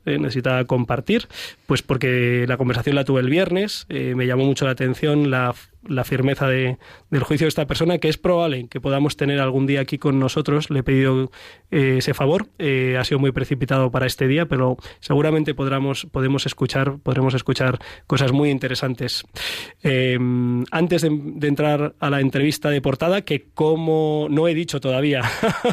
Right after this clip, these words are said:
<laughs> como no he dicho todavía, eh, pues tiene que ver con una asociación fantástica que se llama Nartex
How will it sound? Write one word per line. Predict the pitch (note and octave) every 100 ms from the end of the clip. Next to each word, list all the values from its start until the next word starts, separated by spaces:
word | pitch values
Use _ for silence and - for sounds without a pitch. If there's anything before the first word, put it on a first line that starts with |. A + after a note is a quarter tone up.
| - A#3 - A3+
<laughs> | - _ D#3+ - B3+ A#3+ A3 -
como | - A#2+ B2
no | C#3
he |
dicho | C#3+ C#3
todavía, | C3+ B2+ B2+ C3 A#2 A2+ - - -
eh, | B2+ B2 A#2+ A#2 A2+
pues | B2 -
tiene | - C3+ C3+
que | C3+
ver | C#3 C#3+
con | - B2
una | C3
asociación | C#3 C#3 B2 D3 D3
fantástica | - - C3 A#2+ A#2 E3+ F3+ - B2+ A#2+ A2+
que | -
se | B2+ B2
llama | C3 D3 -
Nartex | C3+ C3 E3 D#3 D#3 E3+ -